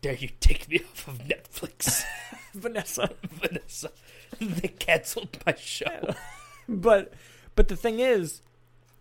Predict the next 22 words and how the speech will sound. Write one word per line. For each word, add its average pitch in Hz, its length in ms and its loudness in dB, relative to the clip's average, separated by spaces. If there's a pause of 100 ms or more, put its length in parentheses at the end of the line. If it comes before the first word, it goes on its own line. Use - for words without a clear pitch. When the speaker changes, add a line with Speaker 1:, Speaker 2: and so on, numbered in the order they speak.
(500)
Speaker 2:
we 214 200 0
now 247 200 0
know 170 420 4 (580)
that, 165 240 0
uh, 151 200 2
the 156 100 2
licensing 180 480 2
to 170 140 -8
use 226 160 -4
those 185 160 -2
characters 147 380 -2
is 151 60 -8
up - 280 -4
because 143 260 -4
they 147 140 2
fucking 156 340 -4
used 165 220 -2
a 151 40 -4
handful 170 340 -2
of 143 60 -2
them 151 140 -4
already. 143 380 0